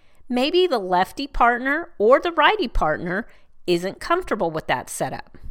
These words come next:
I think a lot of lefties have very strong backhands because in drills, clinics, and lessons, they often practice their backhand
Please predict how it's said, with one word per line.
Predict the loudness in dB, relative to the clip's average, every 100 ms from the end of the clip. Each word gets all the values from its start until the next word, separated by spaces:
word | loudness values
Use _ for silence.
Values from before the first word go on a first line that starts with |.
| -14 -16 -20 -20 _ -20 -4 -2
I |
think | 0 0
a | -2
lot | -2 2 4 4
of | 2
lefties | 2 2 0 -6 -10
have | -4 0 0 -2
very | -2 -2
strong | -4 -2 0 0 -4 -6
backhands | -2 -2 -2 -6 -6 -6 -10 -14 -16 -20 -16 -12
because | -4 -4 -2
in | -6
drills, | -6 -4 -2 0 0 -2 -8
clinics, | -10 -6 -6 -6 -8
and | -8 -2
lessons, | 0 0 -4 -6 -8 -12 -20 -20 -10
they | 0 2 2 0
often | 2 0 -2 -6
practice | 2 2 2 -2 -8
their | -10
backhand | -6 0 2 2 -2 -8 -6 -8